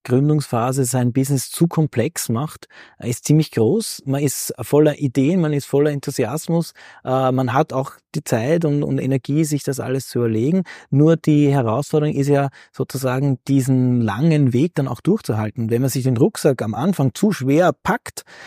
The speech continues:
dann hat man die ganze Zeit bei diesem Marsch, äh, auf dem Weg, äh, zum, zum Erfolg, zum geschäftlichen Erfolg,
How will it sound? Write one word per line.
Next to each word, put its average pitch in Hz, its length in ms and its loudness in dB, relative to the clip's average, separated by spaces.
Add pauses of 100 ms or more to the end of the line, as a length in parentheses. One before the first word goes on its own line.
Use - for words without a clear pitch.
(120)
dann 123 140 0
hat 147 140 2
man 151 160 4
die 143 100 0
ganze 156 340 -2
Zeit 151 420 -2
bei 143 120 0
diesem 147 460 -2
Marsch, 131 420 -4
äh, 165 60 -10
auf 135 560 -4
dem 139 200 -2
Weg, 143 380 -2
äh, 127 340 -2
zum, 135 480 0
zum 123 160 -4
Erfolg, 165 440 0
zum 139 160 -2
geschäftlichen 139 500 -2
Erfolg, 135 380 -2